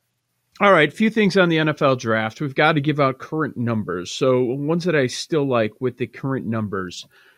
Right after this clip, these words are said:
I'm gonna go with London as the first receiver taken,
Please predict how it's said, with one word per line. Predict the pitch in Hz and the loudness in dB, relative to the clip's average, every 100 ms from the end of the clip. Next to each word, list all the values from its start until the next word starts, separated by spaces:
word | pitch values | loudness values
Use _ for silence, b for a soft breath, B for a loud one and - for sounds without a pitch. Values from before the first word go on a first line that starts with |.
| b b b _ | b b b _
I'm | 170 240 | 0 2
gonna | 294 | 4
go | 247 | 4
with | 226 185 | 4 4
London | 147 143 151 123 110 98 | 2 2 4 2 2 0
as | 113 123 | -2 -4
the | |
first | - 165 160 - 147 | -4 -2 -2 -2 -6
receiver | 127 147 127 117 | -4 -2 -2 -2
taken, | - - 107 101 98 82 95 | -6 -4 -4 -4 -10 -10 -14